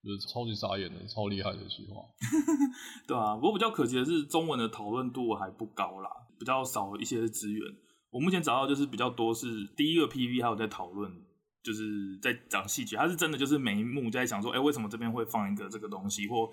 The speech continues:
Speaker 2: 这一幕的歌词，或他为什么第一人称的是用 boku 之类的，类似像这种就是用词的手法，然后去仔细的去推敲犯人是谁。所以我觉得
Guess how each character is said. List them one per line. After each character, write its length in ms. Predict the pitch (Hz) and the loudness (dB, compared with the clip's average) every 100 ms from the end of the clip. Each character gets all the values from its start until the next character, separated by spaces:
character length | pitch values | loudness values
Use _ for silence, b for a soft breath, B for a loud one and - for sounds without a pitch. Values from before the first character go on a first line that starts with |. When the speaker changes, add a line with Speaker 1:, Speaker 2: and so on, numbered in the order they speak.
| B B | B B
Speaker 2:
这 140 | - 131 | 0 0
一 20 | |
幕 180 | 143 131 | 0 0
的 80 | 110 | 2
歌 240 | 151 143 | 4 4
词， 240 | 143 - 90 98 b b | 2 -2 -6 -16 b b
或 100 | - | 0
他 140 | 160 160 | 2 4
为 140 | 165 | 4
什 100 | 131 | 2
么 140 | 107 | 0
第 200 | 127 135 | 0 2
一 40 | 139 | 2
人 180 | 113 110 | 2 0
称 180 | 123 | -2
的 240 | 113 101 98 | -2 -4 -6
是 100 | - | -2
用 160 | 135 127 | 0 2
boku 480 | 127 123 123 101 98 | 2 2 0 -4 -4
之 160 | - 120 | -8 -2
类 180 | 117 104 | 0 -2
的， 80 | - - | -4 0
类 120 | 139 | 0
似 180 | 135 123 | 0 0
像 160 | 131 | 0
这 140 | 117 113 | 2 0
种 240 | 104 92 | 0 -2
就 80 | 107 | -6
是 300 | 117 110 104 | -6 -6 0
用 200 | 143 113 | 2 2
词 220 | - 101 | 0 -4
的 140 | 101 | -6
手 180 | 98 101 | -6 -4
法， 120 | 98 | -2
然 60 | 98 | 0
后 80 | 107 | 2
去 280 | 143 123 - | 2 0 -4
仔 160 | - 110 | -4 0
细 120 | 143 | 2
的 80 | 123 | 4
去 80 | 127 | 2
推 220 | 120 113 | 0 -2
敲 180 | 113 110 | 0 0
犯 220 | 117 98 | 0 -2
人 100 | 98 | -4
是 140 | 98 | -8
谁。 100 | - 120 | -4 2
所 100 | 160 | 4
以 20 | |
我 80 | 117 | 4
觉 120 | 107 | 0
得 200 | 104 | -4